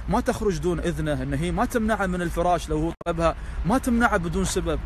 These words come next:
لكن بعض الزوجات عادي عندها، "يا حرمة مو بزين، ترى الملائكة تلعنش بدون سبب." "روح، لا، ولا، ولا شيء، مو مفتكرة"، وتطلع وترد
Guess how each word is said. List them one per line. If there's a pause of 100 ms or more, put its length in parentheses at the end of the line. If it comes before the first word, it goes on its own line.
(120)
لكن
بعض
الزوجات
عادي
عندها، (340)
"يا
حرمة
مو
بزين،
ترى
الملائكة
تلعنش
بدون
سبب." (380)
"روح،
لا،
ولا،
ولا
شيء،
مو
مفتكرة"،
وتطلع
وترد